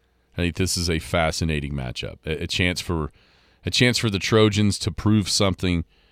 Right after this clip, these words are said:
uh, to the country, a chance for Alex Grinch to prove something to the country, a chance for Lincoln Riley to prove something to the country that they really haven't. You know what this game reminds me of?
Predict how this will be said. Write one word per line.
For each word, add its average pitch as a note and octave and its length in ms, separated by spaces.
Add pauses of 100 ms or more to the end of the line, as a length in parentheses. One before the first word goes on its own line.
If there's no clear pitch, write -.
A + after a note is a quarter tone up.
(560)
uh, D#2+ 140
to - 140
the E2+ 100
country, F#2 400
a E2+ 40
chance F#2 300
for E2+ 160
Alex D#2+ 320
Grinch F2+ 440
to E2 100
prove F2+ 300
something E2 340
to D#2 60
the - 40
country, D#2 380
a D#2 40
chance F2 220
for D#2+ 140
Lincoln E2 360
Riley D2+ 360
to C#2 80
prove F2 340
something D2+ 380
to - 100
the D2 120
country D2+ 540 (680)
that D#2 160
they D#2+ 120
really D#2+ 360
haven't. C#2+ 500 (680)
You F2 80
know G2 80
what A2+ 100
this A2 160
game G2+ 240
reminds D2+ 480
me E2 180
of? D#2+ 260